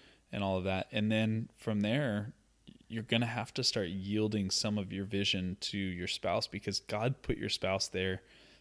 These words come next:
to bring about something that you couldn't. And I think that's really critical to think about, especially you guys out there. You're the leader of your home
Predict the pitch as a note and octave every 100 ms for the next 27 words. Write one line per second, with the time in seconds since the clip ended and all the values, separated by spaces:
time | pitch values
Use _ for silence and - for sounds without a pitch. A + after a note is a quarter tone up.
0 | - A2 F#2+ G#2 A2 G2 F#2+ - G2+ G2+
1 | F#2+ E2+ F#2 G2 - - G2 D2 - -
2 | _ _ _ _ _ - G#2+ A#2 A2+ G2
3 | G2 A#2+ C#3+ C3+ A#2 - A2 - F#2 F#2
4 | G#2+ G#2 F2 - - - - - - B2+
5 | A#2+ C#3 A2 G2+ - G2 G2+ A2 F#2 F2+
6 | F2+ F2 - _ _ _ _ _ _ _
7 | _ - A2+ A#2+ A#2 G#2 A2+ A2+ G2+ F#2+
8 | - - A2 F#2+